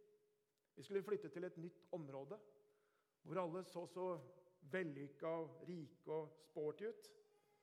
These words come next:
Vi skulle flytte til et område med mye høyere boligpriser enn det vi kom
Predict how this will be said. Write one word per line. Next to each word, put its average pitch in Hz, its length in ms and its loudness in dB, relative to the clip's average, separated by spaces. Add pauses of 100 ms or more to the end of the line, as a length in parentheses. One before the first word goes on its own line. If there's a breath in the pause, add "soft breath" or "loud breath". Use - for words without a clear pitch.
(1300 soft breath)
Vi 156 60 -10
skulle 208 220 2
flytte 208 240 0
til 190 140 0
et 185 180 -4
område 170 600 0
med 190 200 0
mye 185 480 -2
høyere 165 380 -2
boligpriser 147 560 -4
enn 175 80 -6
det 151 100 2
vi 165 120 -2
kom 135 200 -8